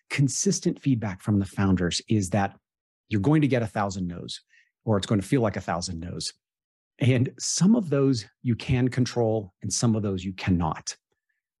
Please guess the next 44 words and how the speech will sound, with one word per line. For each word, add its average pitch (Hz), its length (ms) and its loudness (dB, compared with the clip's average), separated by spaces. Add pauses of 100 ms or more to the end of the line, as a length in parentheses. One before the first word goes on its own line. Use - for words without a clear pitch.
(140)
And 139 120 -2
so 185 80 4
for 185 120 -2
the 175 100 0
things 247 260 6
that 190 120 4
you 151 60 2
can 131 260 2
control, 107 360 0
you 120 100 2
need 175 160 4
to 175 60 -2
keep - 340 -2 (380)
refining 123 580 0
your, 104 340 -2 (160)
your 107 140 0
pitch - 520 -6
and 107 220 2
learning 107 300 2
from 87 260 -2
those, - 380 -8 (320)
right? 107 200 2 (260)
But 131 100 -2
so - 340 2
many 190 260 6
of 156 100 2
these 147 180 0
things 123 260 0
you 120 80 0
can't - 380 -2
control 113 540 0
as 98 180 -6
a, 95 160 -6
so - 160 -2
many 175 100 4
of 156 60 2
these 135 160 2
no's 113 220 2
you 98 80 -4
can't - 260 -4
control 101 380 0
as 90 100 -6
a 95 60 -10
founder, 87 440 -6